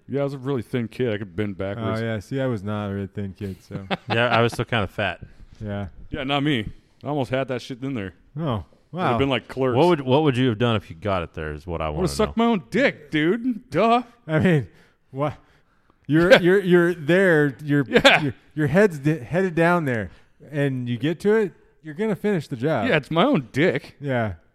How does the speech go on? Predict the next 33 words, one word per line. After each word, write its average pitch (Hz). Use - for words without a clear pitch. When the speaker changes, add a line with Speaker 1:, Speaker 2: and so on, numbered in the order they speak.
Speaker 1:
It'd 143
be 175
like 180
that 135
question 165
everybody 143
asks, 156
"If 123
you 139
had 131
a 113
doppelganger, 117
would 110
you 101
fuck -
it?" 98
Speaker 2:
Would 143
you 143
stick 160
your 131
finger 151
Speaker 3:
So 151
Speaker 2:
in 151
Speaker 3:
I, 139
Speaker 2:
your 139
own 139
Speaker 3:
I, -
Speaker 2:
ass? 147
Speaker 1:
If 147
I 208
had 202
a 185
fucking 202